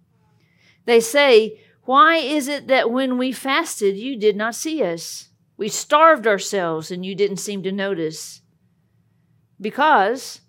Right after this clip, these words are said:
on the day you fasted, you were actually seeking your own desires, and you continued to exploit your, exploit your workers. During your fast, you quarrel and fight with others.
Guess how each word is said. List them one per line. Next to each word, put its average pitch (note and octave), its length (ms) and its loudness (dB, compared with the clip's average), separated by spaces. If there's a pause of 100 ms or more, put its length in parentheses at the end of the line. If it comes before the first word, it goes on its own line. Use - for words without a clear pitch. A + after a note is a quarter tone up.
(240)
on G3+ 140 -6
the G3+ 100 0
day A3 200 4
you G3+ 180 -2
fasted, G#3+ 680 -4 (580)
you G#3+ 200 -4
were A3 100 2
actually A3 380 -2
seeking A3 440 -10
your A3+ 160 -6
own C4 220 -4
desires, E3 840 -6 (480)
and G#3 200 -6
you G#3+ 140 -6
continued A#3 580 -8
to A3+ 140 -4
exploit G#3 540 -6
your, G3 180 -4 (140)
exploit G#3+ 440 -2
your G3+ 160 -2
workers. G3 640 -4 (300)
During D4+ 320 -2
your C#4 120 -2
fast, C4+ 520 -4
you A#3 100 -12
quarrel C4+ 460 2
and B3 180 -4
fight C#4 260 2
with C4+ 200 -4
others. A3+ 580 -4